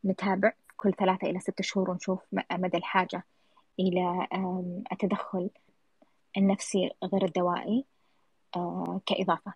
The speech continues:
يعني غير، غير، آه، البرنامج اللي تسوى الأهل في البداية، حن ممكن نسوي برنامج بعد كذا للطفل نفسه، آه، كيف يعزز ثقته بنفسه، كيف يتعلم مهارات التنظيم، يخفف من القلق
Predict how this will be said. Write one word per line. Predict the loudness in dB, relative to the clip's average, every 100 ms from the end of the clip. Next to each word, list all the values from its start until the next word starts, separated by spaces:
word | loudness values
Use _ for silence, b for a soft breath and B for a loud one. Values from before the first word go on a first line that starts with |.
| -4
يعني | -2 -2 0
غير، | 4 4 4 _ _ 0
غير، | 2 2 -2 -6
آه، | -6 -4
البرنامج | -4 -2 0 0 0 -2
اللي | -4
تسوى | 0 0 0
الأهل | 0 -2
في | -2
البداية، | 0 4 4 4
حن | 0 -4 -4
ممكن | -6 -6
نسوي | -2 -2
برنامج | -2 -4 -4 -2
بعد | -4 -2
كذا | -4 -2
للطفل | -4 -10 -10 -12
نفسه، | -12 -14 -16 _ B B B -6
آه، | -4 0
كيف | 0
يعزز | 0 0 -2
ثقته | -2 -4 -2 4
بنفسه، | 4 4 2 2
كيف | 2
يتعلم | -2 0 0 0
مهارات | -2 -2 -2 -6
التنظيم، | -6 -4 0 6 8 8 6 2 -6
يخفف | -4 2 0 0 -2
من | -2
القلق | -2 0 0 0 -4